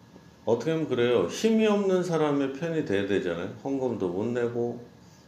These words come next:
봉사도 못 하고 교회에 뭐 이렇게 득이 되지 못하니까, 예, 이렇게 말도 못 하고. 그러나 하나님은 그들과 함께 하십니다.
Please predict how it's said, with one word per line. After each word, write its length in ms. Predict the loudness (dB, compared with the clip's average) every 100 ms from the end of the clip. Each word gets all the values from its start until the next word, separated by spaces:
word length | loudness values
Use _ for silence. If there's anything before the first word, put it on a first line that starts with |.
| -4
봉사도 480 | 0 0 2 2 2
못 280 | -2 -4 -4
하고 480 | -4 -4 -4 -6 -10 -20 -20 -20 -20 -20 -20 -20 -20 -4
교회에 640 | 0 4 4 4 0 -4
뭐 220 | -4 -2
이렇게 220 | -2 -4
득이 300 | -4 -2 -2
되지 220 | -2 -2 -4
못하니까, 840 | -6 -4 -4 -4 -4 -4 -4 -8 -16 -20 -20 -20 -20 -20 -12
예, 60 | -8
이렇게 680 | -8 -10 -10 -8 -8 -10 -14 -18 -6
말도 380 | 0 2 2 0
못 260 | -2 -4
하고. 360 | -8 -10 -12 -14 -20 -20 -20 -20 -20 -4
그러나 340 | 0 0 0
하나님은 400 | -2 0 0 0
그들과 500 | -2 0 2 2 0
함께 280 | 0 -4 -4
하십니다. 560 | -4 -4 -6 -4 -4